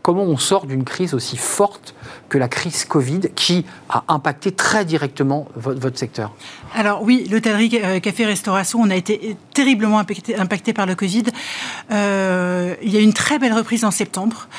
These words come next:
Speaker 2: Et ensuite, une redescente en décembre, euh, suite au, suite au, au énième confinement, enfin, au énième problème et les, les cinquième crise, la cinquième vague Covid.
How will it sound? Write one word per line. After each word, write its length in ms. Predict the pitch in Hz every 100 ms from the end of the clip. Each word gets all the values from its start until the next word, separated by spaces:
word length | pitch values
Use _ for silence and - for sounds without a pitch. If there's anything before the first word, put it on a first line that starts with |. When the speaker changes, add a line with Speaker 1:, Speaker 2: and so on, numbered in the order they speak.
| - - - -
Speaker 2:
Et 140 | 208 196
ensuite, 340 | 196 - 240
une 120 | 226
redescente 520 | 202 247 254 247 240 233
en 80 |
décembre, 580 | 202 208 - 208 226 - 202
euh, 280 | 202 190 190
suite 300 | 180 220 -
au, 280 | 185 175 175
suite 280 | - 208 196
au, 240 | 180 175
au 100 | 180
énième 280 | 190 208 202
confinement, 440 | 196 180 190 190 233 - 269 -
enfin, 160 | -
au 100 | 190
énième 360 | 185 196 208 185
problème 380 | - 196 196 202
et 40 | 175
les, 180 | 165 165 160 165
les 60 |
cinquième 340 | 160 208 196 185
crise, 200 | 196 180
la 100 | 185
cinquième 540 | 170 - 202 202 185 180 208 190
vague 160 | 180 185
Covid. 280 | 196 180